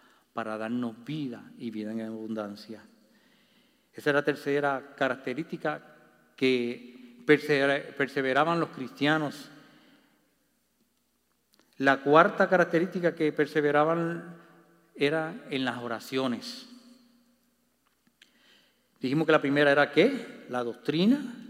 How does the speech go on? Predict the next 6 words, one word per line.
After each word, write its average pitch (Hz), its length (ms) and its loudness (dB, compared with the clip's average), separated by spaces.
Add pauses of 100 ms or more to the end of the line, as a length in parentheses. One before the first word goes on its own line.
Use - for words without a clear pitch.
(420)
la 120 120 -6
segunda, 135 440 -4
la 151 120 0
comunión, 135 720 -2 (520)
la 127 200 -2
tercera, 156 640 0